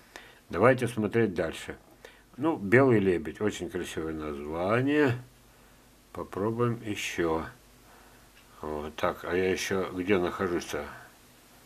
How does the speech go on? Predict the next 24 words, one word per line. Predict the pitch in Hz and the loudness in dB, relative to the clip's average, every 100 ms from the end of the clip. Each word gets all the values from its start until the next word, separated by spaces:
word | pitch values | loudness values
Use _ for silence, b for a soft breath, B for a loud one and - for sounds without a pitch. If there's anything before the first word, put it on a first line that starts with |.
| B B B - - - - | B B B -20 -20 -20 -12
Каталог | 76 - 80 76 73 73 | -12 -4 -4 -2 -4 -6
для | 76 | -8
сад-, | 73 - 76 | -10 -12 4
а, | 107 120 | 6 6
нет, | 110 110 - | 4 0 -4
всё | - 117 | 0 0
так | 117 113 98 | 2 2 2
же | 95 | -2
в | |
«Златопитомнике». | 87 101 - 101 - 82 78 76 - 71 - - B B B B - _ | 0 0 0 -2 2 0 0 -6 -10 -14 -16 -20 B B B B -20 _
Так, | 87 85 - - - - _ - | -4 -4 -8 -20 -20 -20 _ -18
а | 73 | -8
то | 101 | -4
мне | 90 82 | -4 -4
кое-что | - 92 - 92 | 0 -2 -2 -4
показалось, | - - 87 104 110 82 | -4 -2 2 4 4 2
что, | - - 82 - B B B B B B - | -4 -6 -6 -8 B B B B B B 0
а | 82 | 6
он | 98 98 | 6 6
почему-то | 101 - 104 98 92 | 0 -2 0 0 -2
сюда | - 98 87 | 0 2 2
переместился, | - 82 80 80 - 80 71 - | 0 -4 -4 -6 -8 -8 -8 -10
сверху | - 92 80 - 82 | -6 -4 -4 -6 -8
вниз. | 80 73 | -6 -8